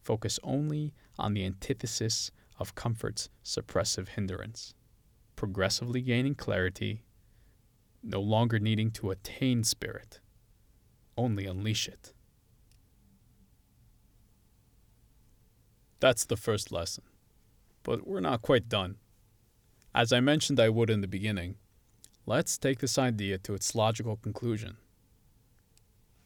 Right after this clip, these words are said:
As we introduced supernormal stimuli into our culture, as we've grown dependent on it, it seems to me that as a species,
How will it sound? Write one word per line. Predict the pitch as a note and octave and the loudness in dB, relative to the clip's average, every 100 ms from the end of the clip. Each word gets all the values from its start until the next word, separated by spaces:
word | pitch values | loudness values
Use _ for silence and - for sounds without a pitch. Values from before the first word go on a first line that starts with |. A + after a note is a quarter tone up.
| - _ _ _ _ | -20 _ _ _ _
As | A#2 C#3 F3+ | -2 0 0
we | F3 | 0
introduced | D#3 C#3+ A#2 A2+ G#2 - - | 0 -2 0 0 0 -4 -6
supernormal | - - A2+ A2 A2 G#2+ G#2+ | -6 -4 -2 0 2 0 0
stimuli | - G2+ G2 F#2 F2+ | -2 -4 -2 -4 -4
into | G2+ | -4
our | F#2 | -6
culture, | - G2 F#2+ - A2 - _ _ _ _ _ _ - | -4 -6 -6 -8 -14 -18 _ _ _ _ _ _ -6
as | G#2 | -4
we've | A2 A2 | -2 0
grown | C3 B2 A2 | 2 2 0
dependent | G2+ - C3 A#2+ G#2+ | -2 -4 -2 -2 -4
on | F2+ F#2 | -6 -8
it, | G#2 - _ _ _ _ _ _ _ _ _ - | -12 -20 _ _ _ _ _ _ _ _ _ -8
it | - | -4
seems | - E3 E3+ | -2 0 0
to | - | 2
me | C3 B2 | 4 4
that | G#2+ | 2
as | F#2+ G2+ | -2 -4
a | F#2 | -2
species, | - - C#3+ D3 - - - | -4 -2 0 0 -2 -6 -16